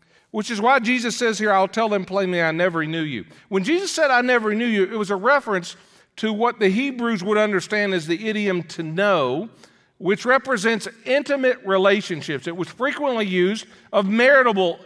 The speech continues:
marital intimacy, to know them. But it was also used of God's special intimacy with his chosen people. It says, "The good shepherd knows his sheep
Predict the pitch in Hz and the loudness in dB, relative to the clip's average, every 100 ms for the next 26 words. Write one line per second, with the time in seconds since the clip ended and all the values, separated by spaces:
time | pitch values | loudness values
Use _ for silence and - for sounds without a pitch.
0 | 214 202 254 214 190 185 202 190 175 147 | -6 0 2 2 0 -2 -4 -2 -6 -6
1 | 139 135 - 175 202 208 180 135 104 - | -10 -10 -6 0 2 4 2 -2 -6 -14
2 | _ _ _ _ - 202 240 254 349 381 | _ _ _ _ -2 0 2 2 2 0
3 | 349 226 214 220 180 160 214 294 254 - | -2 0 0 -2 -2 0 2 0 -4 -8
4 | 240 226 262 240 - 208 196 185 - 226 | -4 -4 -4 -6 -4 -2 -2 -2 -4 -4
5 | 202 196 - 226 208 185 185 262 170 104 | -2 -2 -2 -2 0 -2 -4 -4 -4 -8
6 | - - _ - 208 170 196 175 285 226 | -12 -20 _ -4 -4 0 -2 0 -4 -2
7 | 262 226 220 190 175 220 233 233 202 196 | -2 -2 -2 -4 0 0 0 -2 -6 -2
8 | 185 165 - - 202 131 - | -2 -2 -8 -6 -6 -6 -12